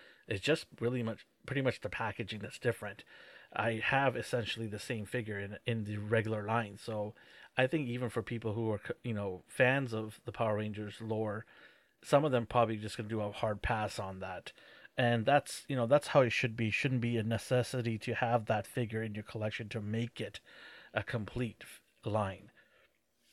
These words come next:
And then, you know, um, Power Rangers to me, like, it, it ended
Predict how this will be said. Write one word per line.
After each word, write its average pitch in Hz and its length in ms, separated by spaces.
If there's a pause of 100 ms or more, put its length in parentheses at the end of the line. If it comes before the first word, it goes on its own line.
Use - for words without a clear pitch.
(580)
And 147 140
then, 185 220
you 165 80
know, 143 300 (640)
um, 117 400 (880)
Power 180 240
Rangers 160 360
to - 120
me, 123 140
like, 117 260
it, 117 200
it 127 140
ended 147 340